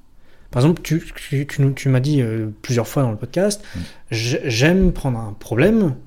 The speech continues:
Speaker 1: et faire soit le médiateur ou y apporter une solution. »
Speaker 2: Mm.
Speaker 1: Comment toi, quand on te présente un problème, tu te dis, « Ok, je vais pe-, on va d'abord commencer comme ça, puis on va arriver à cette solution. »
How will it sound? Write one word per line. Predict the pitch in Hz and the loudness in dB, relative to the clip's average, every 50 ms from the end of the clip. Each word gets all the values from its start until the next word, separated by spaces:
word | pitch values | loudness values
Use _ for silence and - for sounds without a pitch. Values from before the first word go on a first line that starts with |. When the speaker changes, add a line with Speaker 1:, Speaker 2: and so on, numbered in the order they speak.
| - - - - - | -20 -20 -12 -4 0
Speaker 1:
et | 147 151 165 175 190 - - | 2 4 4 4 2 0 -4
faire | - - - 131 123 - | -8 -6 -4 -4 -4 -4
soit | - - - 131 123 - | -8 -6 -6 -4 -4 -4
le | 120 117 110 | -6 -6 -2
médiateur | 107 113 120 117 - 190 185 | 0 0 0 2 2 2 2
ou | 175 147 | 2 2
y | 139 | 2
apporter | 123 - 123 123 165 | 0 -2 -4 -4 -2
une | 156 135 | -2 -2
solution. » | 147 135 127 117 - - - - - - - | 0 -2 -2 -2 -4 -10 -18 -20 -18 -10 -4
Speaker 2:
Mm. | - 92 101 - - - - - - - - - - - - - - - - - - - - - - - - - | -2 -2 -2 -4 -8 -18 -20 -20 -20 -20 -20 -20 -20 -20 -20 -20 -20 -20 -20 -20 -20 -20 -20 -20 -20 -20 -14 -2
Speaker 1:
Comment | - 180 180 190 202 208 226 | 4 6 6 6 6 4 4
toi, | 214 - - - 151 156 160 185 220 208 208 | 2 -2 -4 0 0 2 2 2 -2 -4 -4
quand | - 143 131 120 120 131 131 127 117 120 | -2 0 0 0 -2 -4 -6 -8 -8 -8
on | 120 110 | -6 -4
te | - 127 | -4 -4
présente | - - - 135 143 135 139 | -4 -2 -2 -2 -2 0 -2
un | 131 | -4
problème, | - - 147 175 190 175 | -2 0 0 2 2 0
tu | 180 - 143 | 0 -2 -4
te | 143 | -2
dis, « | 139 151 175 190 208 202 - - - - - _ _ _ _ - - _ - - - - | 0 2 2 0 0 -4 -10 -20 -20 -20 -20 _ _ _ _ -20 -20 _ -20 -18 -10 -6
Ok, | 160 147 - - 117 107 - - - - - - - - - - - - - - - - - - - - - | -6 -6 -4 -4 -6 -6 -6 -10 -12 -12 -14 -14 -14 -14 -16 -16 -16 -16 -14 -14 -12 -12 -12 -12 -12 -14 -12
je | - 123 117 127 160 | -8 -2 4 6 8
vais | 202 208 180 175 180 | 10 10 8 8 4
pe-, | 165 - - 151 151 156 156 147 139 | 4 4 0 0 0 0 0 0 0
on | 147 127 | 0 0
va | 117 127 | 2 2
d'abord | 127 151 170 165 - - - | 2 2 2 0 0 -4 -6
commencer | - 151 135 135 131 - 135 | -2 0 0 2 2 0 -2
comme | 131 131 131 | -2 -2 -4
ça, | 190 196 | -4 -6
puis | - - - - 156 156 | -6 -8 -4 0 2 4
on | 147 143 | 4 4
va | 135 143 143 | 4 2 2
arriver | 135 131 135 127 127 | 2 2 2 0 0
à | 123 117 | -2 -4
cette | - 131 - | -4 -8 -8
solution. » | - - 131 117 - - | -8 -8 -10 -10 -10 -12